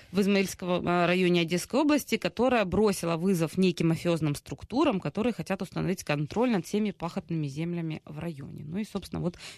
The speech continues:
сейчас есть у нас возможность подробно рассказать о том, как это происходит и почему, собственно, а, считает замминистра юстиции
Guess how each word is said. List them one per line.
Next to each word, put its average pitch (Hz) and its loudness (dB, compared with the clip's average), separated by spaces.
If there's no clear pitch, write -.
сейчас - -6
есть 180 -2
у 165 -4
нас 156 -4
возможность 170 0
подробно 156 -2
рассказать 151 -4
о 147 -8
том, 151 -6
как - -6
это - -8
происходит 202 -2
и 165 2
почему, 160 -2
собственно, 160 -2
а, 147 -2
считает 156 -2
замминистра 151 0
юстиции 156 -4